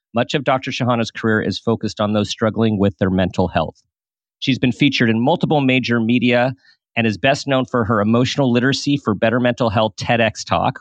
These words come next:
which is wonderful, and as a panelist at International Women's Day. Doctor Shahana is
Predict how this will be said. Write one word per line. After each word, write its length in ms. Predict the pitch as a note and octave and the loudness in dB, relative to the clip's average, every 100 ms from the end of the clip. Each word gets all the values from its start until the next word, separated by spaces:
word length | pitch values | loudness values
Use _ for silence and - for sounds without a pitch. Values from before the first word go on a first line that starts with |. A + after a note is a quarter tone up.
| - | -2
which 240 | G2 - | -2 0
is 120 | F#2 | 0
wonderful, 560 | F#2+ F2 D2+ - C3 D#3 _ _ _ _ _ _ | 0 0 0 0 -2 -2 _ _ _ _ _ _
and 200 | C3 D3 | -4 -2
as 100 | C#3+ | -2
a 40 | C#3 | -4
panelist 480 | - C#3+ C#3+ C#3+ A#2 | -2 -2 -2 -2 -2
at 100 | A2+ | -2
International 580 | B2+ B2 A#2+ - A#2+ A#2 | 0 0 0 0 -2 0
Women's 320 | G2+ F#2 E2 | 0 -2 -4
Day. 280 | E2+ D#2 C#2+ - _ _ _ _ | -4 -6 -6 -16 _ _ _ _
Doctor 240 | A2+ A2 A2+ | -2 -2 -4
Shahana 400 | - G#2+ A2 A2 | -2 0 0 0
is 140 | G2 | -4